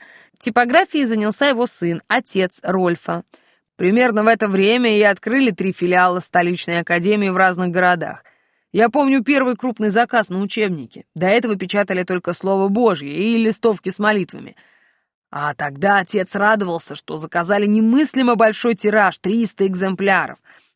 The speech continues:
Газету придумала мама после того, как у нас в замке на несколько дней проездом останавливался ее дальний родственник. Большую часть текстов писал сам отец.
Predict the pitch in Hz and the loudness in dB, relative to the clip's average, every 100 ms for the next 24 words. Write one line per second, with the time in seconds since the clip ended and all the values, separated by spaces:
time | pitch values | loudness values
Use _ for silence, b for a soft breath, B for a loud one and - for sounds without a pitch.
0 | - 170 185 214 - 339 254 233 269 254 | -10 0 2 2 0 -2 -2 0 2 2
1 | 226 247 262 247 240 233 208 190 190 202 | 4 2 2 0 0 0 -2 -2 0 0
2 | 233 214 - 175 165 165 165 202 233 165 | 0 -2 -2 -4 -4 -4 0 0 0 -6
3 | 147 160 175 - 170 175 165 208 240 B | -10 -8 -8 -8 -8 -8 -4 -2 -2 B
4 | B 175 202 247 339 247 277 254 - 196 | B -2 0 2 0 0 0 0 0 -2
5 | 196 247 262 233 214 - 180 180 190 196 | 2 2 2 0 0 -2 -2 -2 2 2
6 | 214 214 190 208 202 - - - _ _ | 2 0 0 0 -2 -8 -20 -20 _ _
7 | _ _ - 165 196 214 196 196 - 185 | _ _ -6 0 0 0 -2 -4 -2 -2
8 | 185 - 190 208 - 226 - 185 - 185 | -2 -4 -2 -2 -2 -4 -4 -8 -2 -2
9 | - 185 190 185 180 - 101 - | 0 0 0 0 -4 -8 -18 -18